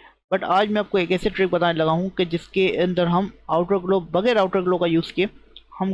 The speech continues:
glow effect create करेंगे Photoshop में। तो वो कैसे create करेंगे यही बताने लगा हूँ, तो चलिए शुरू करते हैं।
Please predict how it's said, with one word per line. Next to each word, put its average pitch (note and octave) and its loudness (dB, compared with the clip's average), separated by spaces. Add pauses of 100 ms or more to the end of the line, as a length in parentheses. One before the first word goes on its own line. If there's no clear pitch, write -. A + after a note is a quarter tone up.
glow F3+ 4
effect E3+ -2 (120)
create D#3+ -2 (100)
करेंगे D#3+ -2 (280)
Photoshop D3 -2
में। - -10 (540)
तो - -4
वो F#3 0
कैसे G3 -2
create G#3 -2
करेंगे G3+ 0
यही F3+ 0
बताने F3+ 0
लगा F3 2
हूँ, F3 -2
तो E3 2
चलिए G3+ -2
शुरू F3+ -2
करते E3+ -2
हैं। F3+ -4